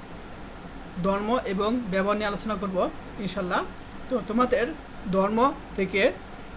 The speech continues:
ক বিভাগে চলে আসে, তো অবশ্যই তোমাদের ধর্ম বা বৈশিষ্ট্যগুলো শিখে রাখতে হবে। তো দেখো,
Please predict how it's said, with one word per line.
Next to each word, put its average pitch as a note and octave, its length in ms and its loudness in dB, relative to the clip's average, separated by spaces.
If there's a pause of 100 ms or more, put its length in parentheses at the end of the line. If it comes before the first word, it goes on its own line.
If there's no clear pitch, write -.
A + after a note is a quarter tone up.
(640)
ক A#3+ 140 6
বিভাগে B3+ 280 0
চলে B3 200 6
আসে, G3 300 2 (240)
তো A#3+ 100 2
অবশ্যই G#3 320 2
তোমাদের A3+ 360 4 (200)
ধর্ম G#3 220 2
বা A3+ 100 4
বৈশিষ্ট্যগুলো G#3+ 680 2 (480)
শিখে A3+ 200 2
রাখতে A3 260 2
হবে। E3 260 2 (4000)
তো A3+ 80 4
দেখো, A3 420 2